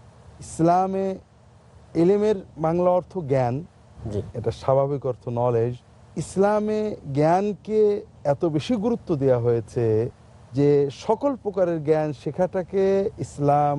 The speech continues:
Speaker 1: উদ্বুদ্ধ করেছে। এক নম্বর আমরা দেখি ইসলামের প্রথম নির্দেশ পড়া।
Speaker 2: জি।
Speaker 1: শুধু পড়াই নাই, পড়া এবং কলম। ইকরা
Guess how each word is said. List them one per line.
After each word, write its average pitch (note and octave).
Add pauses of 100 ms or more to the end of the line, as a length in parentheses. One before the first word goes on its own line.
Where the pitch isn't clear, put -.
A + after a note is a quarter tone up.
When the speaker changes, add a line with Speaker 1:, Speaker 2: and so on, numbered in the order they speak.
(140)
Speaker 1:
উদ্বুদ্ধ D3 (140)
করেছে। D#3+ (120)
এক - (100)
নম্বর D3+ (240)
আমরা B2+
দেখি D3+ (680)
ইসলামের D#3+
প্রথম E3+ (160)
নির্দেশ D3+ (140)
পড়া। D3 (680)
Speaker 2:
জি। A2+ (300)
Speaker 1:
শুধু G#3 (100)
পড়াই A3 (100)
নাই, C3+ (240)
পড়া E3 (120)
এবং G#3 (160)
কলম। F#3 (920)
ইকরা F3